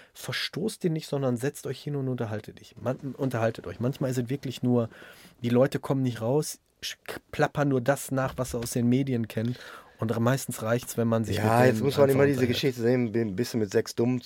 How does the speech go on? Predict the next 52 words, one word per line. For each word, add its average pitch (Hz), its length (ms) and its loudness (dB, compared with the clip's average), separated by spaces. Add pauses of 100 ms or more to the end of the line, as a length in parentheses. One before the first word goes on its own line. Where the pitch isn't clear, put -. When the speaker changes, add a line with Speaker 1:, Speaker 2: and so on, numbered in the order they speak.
(100)
Speaker 2:
bist 107 160 -6
du 113 60 -8
mit 104 80 -10
fünf 113 180 0
Dummen 123 240 2
zusammen, 110 300 0
bist 95 100 -6
du 95 40 -4
der 90 100 0
sechste 113 280 -2
Dumme, 101 260 0
bist 90 180 -6
du - 20 -4
mit 87 100 -2
fünf 92 220 -8
Schlauen 104 280 -2
zusammen, 98 260 -4
bist 90 120 -8
du 90 40 -4
der 82 60 -4
sechste 110 200 -6
Schlaue, 90 300 -4
bist 95 80 -4
du 120 60 -2
Speaker 1:
Ja. - 20 -4
Speaker 2:
mit 104 80 -8
fünf 98 160 -4
Sportlern 107 340 0
zusammen, 95 220 -2
bist 90 100 -8
du 90 40 -6
der 107 100 -4
sechste - 120 -12
Sportler. 92 400 -6 (540)
Ähm, 110 440 4
acht 131 200 4
auf 113 60 0
dein 104 120 -2
Umfeld. 85 440 -10 (260)
Speaker 1:
Ganz 113 220 -4
genau. 98 240 -14 (480)
Speaker 2:
Ne? 110 240 0 (240)
Speaker 1:
Ähm, 131 220 2
deswegen 147 420 6
meine, 160 360 10
meine 147 220 6
Empfehlung, 147 480 2
äh, 131 160 4
Joe 127 260 2
Rogan 143 220 2
Folge 135 280 0
zweitausenddreihundertneunundneunzig 120 1500 -2